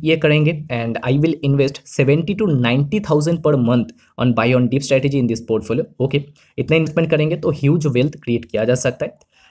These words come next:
and हर साल अपना जो इन्वेस्टमेंट का अमाउंट है उसको दस परसेंट से इंक्रीज भी करने वाले,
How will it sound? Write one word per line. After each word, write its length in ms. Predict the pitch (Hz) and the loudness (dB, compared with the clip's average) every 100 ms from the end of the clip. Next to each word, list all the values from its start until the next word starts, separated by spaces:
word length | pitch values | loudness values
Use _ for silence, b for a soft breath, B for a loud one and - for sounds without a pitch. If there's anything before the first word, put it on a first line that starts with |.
| - | -4
and 300 | 113 113 113 | 0 0 0
हर 120 | 170 | 0
साल 220 | 190 160 175 | 2 0 0
अपना 280 | - 135 | -4 -4
जो 120 | 135 131 | 0 0
इन्वेस्टमेंट 460 | 104 104 - 127 | 0 -4 -4 -4
का 100 | 147 | -4
अमाउंट 360 | 143 113 117 143 | -6 -2 0 0
है 40 | |
उसको 200 | 139 165 | -2 -4
दस 280 | 143 117 - | -2 -4 -2
परसेंट 240 | 127 123 127 | -2 -2 -4
से 160 | 202 139 | -4 -4
इंक्रीज 440 | 127 139 127 120 | -4 0 0 0
भी 120 | 117 | -2
करने 240 | - 104 101 | -4 -4 -4
वाले, 200 | 92 | -6